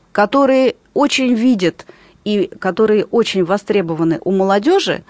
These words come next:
но которые мы из-за огромной громоздкости нашей государственной машины никак не можем воплотить в жизнь. Вот, например, э, о чем я говорю. Вы знаете, у нас, э, вот в конце июня буквально,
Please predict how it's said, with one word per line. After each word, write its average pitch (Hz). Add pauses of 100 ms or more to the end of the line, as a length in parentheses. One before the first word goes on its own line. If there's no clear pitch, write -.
(220)
но 208
которые 269
мы 233 (100)
из-за 202
огромной 262
громоздкости 220
нашей 165
государственной 180
машины 254 (400)
никак 269
не 240
можем 240
воплотить 185
в 180
жизнь. 160 (180)
Вот, 320
например, 233 (340)
э, 175 (340)
о -
чем 269
я 190
говорю. 175
Вы -
знаете, 294
у -
нас, 247
э, 202
вот 190
в -
конце 208
июня 277
буквально, 220